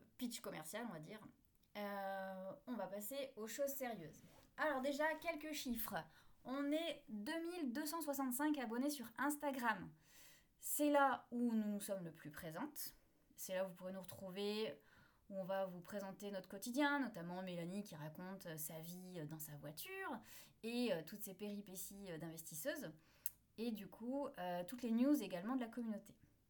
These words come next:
Vous pouvez nous retrouver également sur YouTube. On est deux mille sept cent vingt abonnés. Ça grimpe aussi. Et là, vous retrouvez, euh, à la fois des vidéos, euh, sur l'immobilier, forcément.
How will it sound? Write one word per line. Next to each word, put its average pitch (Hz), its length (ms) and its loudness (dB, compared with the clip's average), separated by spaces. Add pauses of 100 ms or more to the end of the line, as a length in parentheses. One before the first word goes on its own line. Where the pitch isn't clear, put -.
(460)
Vous 226 60 -6
pouvez 294 160 4
nous 294 100 10
retrouver 277 240 2
également 240 300 4
sur 196 160 -4
YouTube. 185 420 -6 (140)
On 180 120 -4
est 170 120 -4
deux 160 240 -6
mille 269 180 2
sept 220 200 -6
cent 190 180 -8
vingt 185 200 -6 (120)
abonnés. 175 600 -4 (280)
Ça 190 80 -10
grimpe 175 300 -8
aussi. - 280 -12 (600)
Et 214 80 -2
là, 262 100 6
vous 285 100 4
retrouvez, 254 640 2
euh, 196 460 4
à 233 80 0
la 247 100 0
fois 247 360 0
des 185 340 -8
vidéos, 254 680 0 (380)
euh, 180 180 -6
sur 208 220 -6
l'immobilier, 190 520 -4 (460)
forcément. 170 500 -6